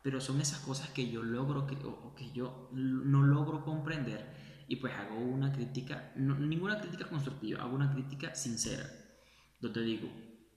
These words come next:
a ver, primero me dices, mm, pues queremos abortar, pero entonces en el caso de no, bueno, eh, quiero que elijan el sexo, o que el niño no elija el sexo porque tiene que saber, a ver,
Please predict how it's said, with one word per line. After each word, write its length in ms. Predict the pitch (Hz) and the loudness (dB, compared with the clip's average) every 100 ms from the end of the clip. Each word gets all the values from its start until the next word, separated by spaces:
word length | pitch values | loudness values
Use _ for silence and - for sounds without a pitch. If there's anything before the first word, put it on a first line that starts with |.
| _ - _ - | _ -20 _ -6
a 80 | 120 | -4
ver, 140 | 113 - - - - | -4 -6 -14 -18 -6
primero 260 | 139 135 160 | 0 2 2
me 60 | |
dices, 320 | 139 123 143 - - - | 4 2 0 -2 -6 -12
mm, 520 | - 117 110 107 110 104 - - - - _ _ - | -8 -6 -6 -8 -8 -8 -10 -14 -18 -20 _ _ -12
pues 140 | 110 - - - _ - 123 127 | -12 -12 -18 -20 _ -10 -6 -2
queremos 320 | 127 117 120 | 0 0 0
abortar, 400 | 131 123 - 117 | -2 -2 -4 -4
pero 120 | - | -2
entonces 300 | 117 117 123 | -4 -4 -4
en 100 | 117 | -4
el 100 | 113 | -4
caso 260 | 113 110 131 | -4 -6 -2
de 80 | 131 | -2
no, 100 | 123 | 0
bueno, 280 | 139 117 104 - - - | 0 0 -2 -8 -14 -16
eh, 400 | - 110 101 107 - | -8 -6 -6 -8 -2
quiero 220 | 120 120 | 0 0
que 100 | 120 | 0
elijan 340 | 113 117 123 | -2 -2 -2
el 120 | 123 | -2
sexo, 420 | 113 120 113 - 139 - - - | -2 -4 -4 -4 -6 -6 -12 -8
o 100 | 139 | 0
que 100 | 135 | 2
el 120 | 117 | 4
niño 200 | 123 139 | 4 6
no 100 | 147 | 6
elija 240 | 135 135 | 4 4
el 80 | 143 | 4
sexo 300 | 139 127 160 | 4 0 -4
porque 240 | - 120 113 | -6 -6 -6
tiene 220 | 110 117 | -4 -4
que 120 | 123 | -4
saber, 280 | 120 113 113 | -4 -4 -4
a 60 | 107 | -4
ver, 200 | 107 | -6